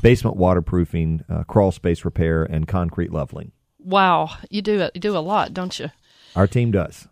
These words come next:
Speaker 2: Well, and you've got a great team. Check out their website, redeemers group dot com. Is that what it is?
Speaker 1: That is
Speaker 2: And go
Speaker 1: correct.
Speaker 2: to About the Team. They've got some just great shots. You,
Speaker 1: <laughs>
Speaker 2: after you look at his website, you're gonna feel like you've known these guys your whole life.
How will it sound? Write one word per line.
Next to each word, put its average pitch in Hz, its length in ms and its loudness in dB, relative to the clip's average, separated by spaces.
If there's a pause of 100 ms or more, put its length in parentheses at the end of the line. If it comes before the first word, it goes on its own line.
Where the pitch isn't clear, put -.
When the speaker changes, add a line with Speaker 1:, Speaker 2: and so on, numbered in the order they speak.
Speaker 2:
Well, 214 380 2
and 202 260 -2
you've 208 140 -2
got 226 160 4
a 190 60 -2
great 196 340 0
team. 190 420 -2
Check - 260 0
out 190 140 4
their 175 140 0
website, 185 580 2
redeemers 185 540 -2
group 185 340 -2
dot 185 220 -2
com. 202 340 -2
Is 175 120 -6
that 156 120 -2
what 202 140 -4
it 190 100 -6
is? 202 60 2
Speaker 1:
That 202 160 6
is 110 60 4
Speaker 2:
And 175 80 -4
go 214 80 2
Speaker 1:
correct. - 160 4
Speaker 2:
to 226 140 4
About 190 520 4
the 175 100 -4
Team. 208 480 -2
They've 220 180 0
got 233 220 0
some 190 400 -4
just 208 300 -2
great 190 580 0
shots. - 480 2
You, 202 140 2
Speaker 1:
<laughs> - 20 0
Speaker 2:
after 233 300 4
you 214 140 2
look 214 200 0
at - 80 0
his 190 220 -4
website, 190 500 0
you're - 80 -6
gonna 202 160 -4
feel 196 240 -2
like 160 300 -4
you've 165 140 -14
known 180 220 -4
these 175 180 -8
guys 165 320 -2
your 143 100 -8
whole 170 180 -4
life. 170 380 0